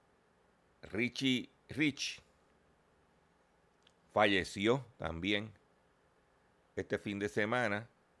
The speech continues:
Eh, a mí me sorprendió, porque en el caso de Mercado, pues sabía que estaba ya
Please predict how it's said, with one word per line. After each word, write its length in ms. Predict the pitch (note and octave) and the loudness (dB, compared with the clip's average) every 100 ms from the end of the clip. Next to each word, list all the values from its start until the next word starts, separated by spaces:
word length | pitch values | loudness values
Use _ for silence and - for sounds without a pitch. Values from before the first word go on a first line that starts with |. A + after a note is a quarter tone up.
| _ _ _ _ _ _ _ _ - | _ _ _ _ _ _ _ _ -16
Eh, 580 | F2+ E2 D2 D2 D2 - - | -10 -8 -10 -12 -14 -16 -6
a 120 | G2+ | 0
mí 120 | A2+ | 4
me 140 | C3+ C3 | 4 6
sorprendió, 880 | C3+ A#2+ G2 G2+ F2+ F2+ A2+ C3 B2 - | 6 6 4 4 4 4 6 4 2 -2
porque 200 | G#2 A2 | 2 2
en 60 | |
el 80 | G#2+ | 4
caso 240 | B2+ B2+ | 4 6
de 60 | D#3+ | 4
Mercado, 420 | D3 B2+ D3 D#3+ | 4 6 8 8
pues 160 | C3 A2 | 4 0
sabía 440 | - G2 F#2+ B2 | 4 4 6 2
que 100 | A2+ | 2
estaba 340 | F#2 F#2+ F#2+ G2 | 2 4 6 8
ya 440 | G2 G2+ F#2+ E2+ | 8 8 6 2